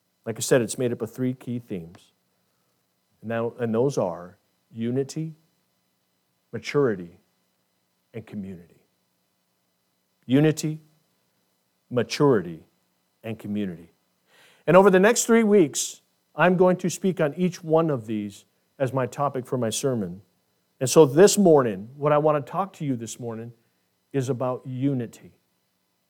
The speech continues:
Unity in the body of Christ. What is unity? Webster's dictionary defines unity several ways,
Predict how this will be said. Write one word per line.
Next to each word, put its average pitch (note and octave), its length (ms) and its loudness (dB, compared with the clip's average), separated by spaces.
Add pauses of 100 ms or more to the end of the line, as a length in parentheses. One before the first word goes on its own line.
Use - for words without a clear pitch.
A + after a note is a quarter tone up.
(340)
Unity B2 720 -2 (420)
in B2 100 -6
the A2 80 -2
body A#2+ 500 0 (260)
of A2 160 -10
Christ. F2 500 -12 (2250)
What E3+ 180 8
is D3 140 4
unity? C3+ 380 0 (2250)
Webster's G#3 400 6
dictionary F3+ 460 4
defines D#3 440 0
unity D3+ 240 0
several C#3+ 340 0
ways, G#2+ 400 -6